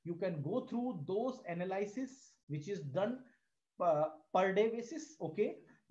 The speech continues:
that will have the greater impact on your preparation, because in one newspaper it is very difficult to cover comprehensively. So whatever is left out will be covered through this daily analysis, which will be covered through, uh,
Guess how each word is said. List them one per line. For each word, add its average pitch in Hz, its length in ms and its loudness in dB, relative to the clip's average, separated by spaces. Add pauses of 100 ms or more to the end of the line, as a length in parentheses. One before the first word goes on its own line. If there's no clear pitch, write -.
(100)
that 196 260 4
will 226 140 0
have 226 380 4 (220)
the 170 80 2
greater 180 440 0
impact 220 500 0
on 208 140 0
your 202 100 2
preparation, 202 580 -2
because 220 460 0 (540)
in 185 340 -6
one 240 200 2
newspaper 233 520 0
it 220 80 -2
is 208 140 -4
very 196 180 -2
difficult 226 480 -4
to 226 240 -4
cover 202 240 2
comprehensively. 214 920 -2 (300)
So 196 120 -4
whatever 220 520 2
is 220 220 -6
left 208 320 2
out 214 240 2
will 180 140 -2
be 208 100 -2
covered 190 380 -2
through 180 200 -8
this 277 220 -6 (240)
daily 240 300 0
analysis, 151 540 -4
which 196 180 -10
will 196 120 -8
be 185 100 -8
covered 202 460 -2
through, 226 260 -4 (520)
uh, 160 240 6